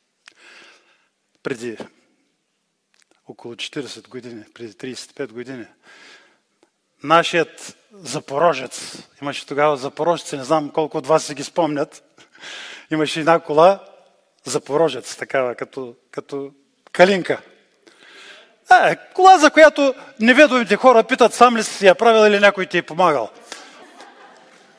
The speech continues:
И това беше нашата кола. И една сутрин,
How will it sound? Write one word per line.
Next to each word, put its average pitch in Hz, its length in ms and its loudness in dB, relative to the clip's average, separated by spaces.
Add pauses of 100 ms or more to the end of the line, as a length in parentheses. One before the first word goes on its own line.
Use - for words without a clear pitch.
(1300)
И 240 360 4 (960)
това 202 160 2
беше 208 220 0
нашата 190 300 2
кола. 175 260 2 (2000)
И 156 40 -4
една 151 240 2
сутрин, 180 480 -6